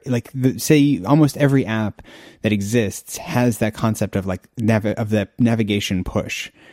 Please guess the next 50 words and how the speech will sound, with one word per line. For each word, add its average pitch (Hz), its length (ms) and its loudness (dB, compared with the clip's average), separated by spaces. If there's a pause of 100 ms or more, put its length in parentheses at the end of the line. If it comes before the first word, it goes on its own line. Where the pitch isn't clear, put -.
(180)
and 107 100 2
then 104 240 2
you 117 180 6
know 131 180 6
how 113 140 -2
to 107 80 0
get 98 160 -2
out. 92 380 -8 (480)
Like, - 400 -6 (260)
there's 120 280 4
nothing 131 580 4
unobvious 110 800 0
or 101 200 -6 (120)
clever 113 400 2
about 87 300 -6
it. - 220 -8
Like, 95 240 -8
any 139 180 6
user 120 480 4
who's 110 280 0
used 110 200 0
an 107 80 2
iPhone 101 340 -2
for - 100 -6
any 120 160 4
amount 107 200 0
of 104 60 -8
time 90 340 -6
is 95 100 -6
gonna 104 200 0
know 104 340 2
how 104 200 -4
to, 95 180 -4 (200)
know 127 160 6
how 117 160 -2
to 107 80 0
navigate 113 480 0
that. 160 320 -4 (520)
And, 113 120 2
like, 95 160 -4
that, 120 140 2
that, 123 280 2
that 120 240 -2
obviousness 113 720 0
is 104 180 -4
just - 240 -4
such 120 200 0
a 110 60 2
wonderful 104 400 0
thing. 101 400 -8